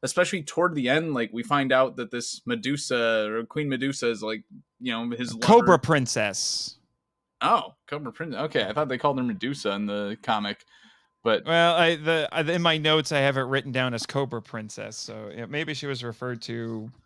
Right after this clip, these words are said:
Speaker 2: by both. I'm
Speaker 1: But,
Speaker 2: not sure. I'm
Speaker 1: yeah,
Speaker 2: kinda
Speaker 1: like,
Speaker 2: flipping through to find it.
Speaker 1: the Shocker turns her into a cyborg to help Cobra Man 'cause she doesn't wanna see him get murdered.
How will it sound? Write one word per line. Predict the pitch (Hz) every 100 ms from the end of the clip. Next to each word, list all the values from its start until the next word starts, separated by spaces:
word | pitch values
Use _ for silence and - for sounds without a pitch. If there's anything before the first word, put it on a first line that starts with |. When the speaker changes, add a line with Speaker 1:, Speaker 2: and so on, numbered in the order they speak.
| _
Speaker 2:
by | - 107
both. | 113 107 92 -
I'm | 110
Speaker 1:
But, | 110
Speaker 2:
not | 107
sure. | 98 107 98
I'm | 156
Speaker 1:
yeah, | 170
Speaker 2:
kinda | 117 110
Speaker 1:
like, | 110
Speaker 2:
flipping | 127 113 107
through | 117
to | 110
find | 110 107 104
it. | 104 -
Speaker 1:
the | 127 101
Shocker | - 143 156 165 151
turns | 165 156
her | 151
into | 147 151
a | 151
cyborg | 147 135 139 139 139 135 -
to | 120
help | 131 127 -
Cobra | 147 135 135
Man | 135 135 135
'cause | 127 117
she | 113
doesn't | 120 123
wanna | 127 123
see | - 127
him | 117 127 127
get | 117 -
murdered. | 123 147 147 143 135